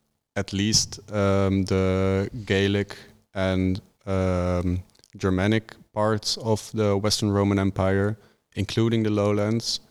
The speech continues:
And, um, he even got the title Imperator Romanum,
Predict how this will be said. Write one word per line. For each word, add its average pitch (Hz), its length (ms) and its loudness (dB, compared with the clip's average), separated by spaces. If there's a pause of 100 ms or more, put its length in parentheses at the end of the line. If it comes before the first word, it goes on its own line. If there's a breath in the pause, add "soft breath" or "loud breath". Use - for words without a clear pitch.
(220)
And, 92 520 0
um, 92 480 0 (840 loud breath)
he 101 140 0 (140)
even 107 240 0
got 98 160 0
the 95 100 -6
title 101 760 0 (760)
Imperator 101 540 -2
Romanum, 101 640 0